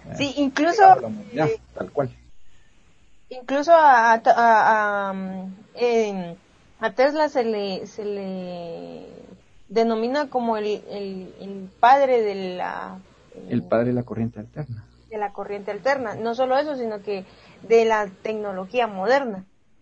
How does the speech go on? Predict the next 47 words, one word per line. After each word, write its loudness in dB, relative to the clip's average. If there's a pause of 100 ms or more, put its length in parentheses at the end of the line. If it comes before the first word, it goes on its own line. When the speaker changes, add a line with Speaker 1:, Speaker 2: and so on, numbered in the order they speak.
Speaker 2:
De 2
la 0
tecnología 0
moderna, 2
porque -8
a -6
partir -10
de -10
ahí -6
se -6
salió -14
todo. -4 (120)
O -20
sea, -6 (440)
pongámonos 0
a 0
pensar -2
que -6
si -4
no 2
hubiera 4
sido 0
por 0
esas -4 (800)
grandes 2
cantidades 2
de -2
energía 2
que -4
podían 2
llegar 4
a 2
las 0
ciudades, 0 (400)
las 0
ciudades 6
no 2
hubieran 4
podido 4
generar 2
la 2
revolución 0
industrial, -2
por -14
ejemplo. -8
O -20
sea, -6